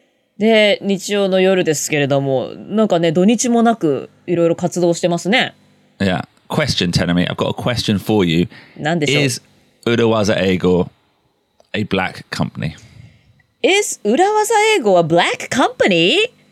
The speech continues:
Speaker 2: Yeah.
Speaker 1: ブラックカンパニーというのはブラック企業のことでしょうか？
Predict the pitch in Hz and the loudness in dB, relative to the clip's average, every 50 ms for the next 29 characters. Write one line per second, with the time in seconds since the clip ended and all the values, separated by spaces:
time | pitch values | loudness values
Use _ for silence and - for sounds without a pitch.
0 | _ - 87 90 90 90 87 82 78 151 175 226 349 392 - 466 359 - 403 392 | _ -4 -2 0 0 2 0 -2 0 0 2 2 2 0 0 -2 -2 0 -2 0
1 | 392 - 254 220 208 190 175 160 135 - 170 170 175 170 160 151 147 147 139 165 | 0 0 0 2 4 4 2 2 2 0 0 2 2 2 2 2 2 2 2 2
2 | 190 262 262 320 277 302 302 302 277 240 208 185 - 180 165 175 165 170 - 175 | 0 0 0 -2 -2 0 2 2 2 2 2 2 2 2 2 2 2 2 2 0
3 | 160 139 - 147 143 107 | 0 0 0 -2 -2 -2